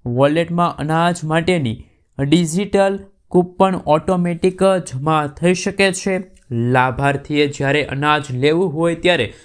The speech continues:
સસ્તા અનાજની દુકાને જવાનું રહેશે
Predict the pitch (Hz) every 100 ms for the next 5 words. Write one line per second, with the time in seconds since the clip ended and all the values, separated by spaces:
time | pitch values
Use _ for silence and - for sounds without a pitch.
0 | _ - 180 185 - 196 170 170 175 180
1 | 170 135 156 175 175 180 175 - _ -
2 | 143 156 180 175 170 175 - 180 175